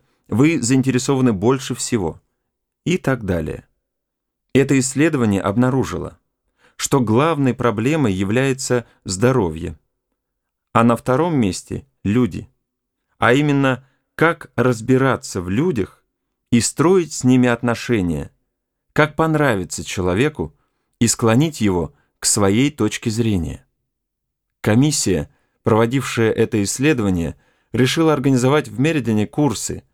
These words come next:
соответствующие этим запросам. Были предприняты тщательные поиски практического руководства для этих курсов, однако не нашлось ничего подходящего. В конце концов, они обратились к одному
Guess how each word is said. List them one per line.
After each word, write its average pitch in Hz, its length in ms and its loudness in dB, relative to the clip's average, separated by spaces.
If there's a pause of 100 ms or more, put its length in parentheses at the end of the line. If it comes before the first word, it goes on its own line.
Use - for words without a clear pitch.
(180)
соответствующие 113 1000 0
этим 123 280 0
запросам. 101 600 -4 (560)
Были 135 280 2
предприняты 131 720 0 (220)
тщательные 127 640 2
поиски 127 460 -2
практического 113 680 -2
руководства 117 760 -2 (200)
для 98 240 2
этих 95 240 -4
курсов, - 540 -4 (280)
однако 151 640 2 (360)
не 139 140 4
нашлось 151 520 0
ничего 139 480 0
подходящего. 95 840 -4 (640)
В - 80 -20
конце 113 300 0
концов, 127 580 0 (320)
они 120 240 2
обратились 139 520 -2
к - 80 -4
одному 127 480 2